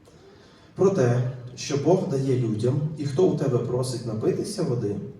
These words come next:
то сама б попросила в мене. І я дав би тобі води живої".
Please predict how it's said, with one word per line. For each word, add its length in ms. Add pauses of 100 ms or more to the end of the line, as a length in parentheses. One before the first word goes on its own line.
(200)
то 120
сама 320
б 80 (400)
попросила 560
в 160
мене. 280 (640)
І 100
я 200
дав 240
би 100
тобі 340
води 340
живої". 520